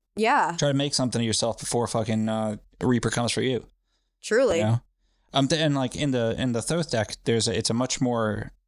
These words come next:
Speaker 2: alchemically pictured card with it, you know, it's an underwater scene and there's, like, decaying fish and shit.
Speaker 1: Yeah.
Speaker 2: Like, it, it has that,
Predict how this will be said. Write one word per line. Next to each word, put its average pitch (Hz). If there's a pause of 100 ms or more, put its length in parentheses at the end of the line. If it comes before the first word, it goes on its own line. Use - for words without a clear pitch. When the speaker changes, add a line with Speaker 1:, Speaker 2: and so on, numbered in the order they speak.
Speaker 2:
alchemically 113 (640)
pictured 117
card 101 (500)
with 117
it, 113
you 117
know, 110
it's 104
an 107
underwater 104
scene 104
and 101
there's, 101
like, -
decaying 107
fish - (240)
and 117
shit. 117
Speaker 1:
Yeah. 98
Speaker 2:
Like, 113
it, 117
it 117
has 113
that, 113